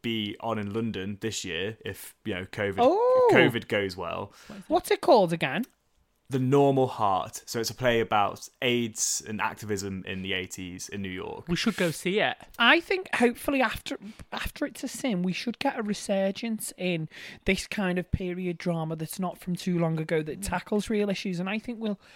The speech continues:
Speaker 2: hopefully now start seeing things like this portrayed more so we can get a real sense of our queer history.
Speaker 3: Absolutely.
Speaker 1: Yeah.
Speaker 3: Yeah.
Speaker 1: And I've, I've not read this play, but from what I understand, it is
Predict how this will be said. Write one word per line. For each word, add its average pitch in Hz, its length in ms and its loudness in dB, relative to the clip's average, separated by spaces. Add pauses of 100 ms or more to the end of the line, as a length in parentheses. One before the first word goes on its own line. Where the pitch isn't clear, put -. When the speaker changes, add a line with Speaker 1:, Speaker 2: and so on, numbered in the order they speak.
(160)
Speaker 2:
hopefully 220 520 -4
now 160 200 -8
start 156 380 -8
seeing 165 400 -4 (540)
things 175 320 -4
like 165 240 -4
this - 460 -8 (340)
portrayed 190 540 0
more 170 300 2
so - 140 -4
we 208 120 -4
can 196 160 -8
get 170 180 -4
a 160 60 -6
real 160 260 -4
sense 156 400 -8
of 160 80 -6
our 147 380 -4
queer 151 260 -4
history. 147 560 -10
Speaker 3:
Absolutely. 185 640 -4
Speaker 1:
Yeah. 123 260 2
Speaker 3:
Yeah. 151 300 -2 (240)
Speaker 1:
And 139 140 -2
I've, 160 260 8
I've 143 240 6
not 123 180 2
read 120 220 2
this 104 220 -2
play, 98 320 -4
but 101 160 -10
from 123 100 -8
what 120 120 4
I - 20 -2
understand, 107 580 -2
it 92 220 -4
is 101 240 -4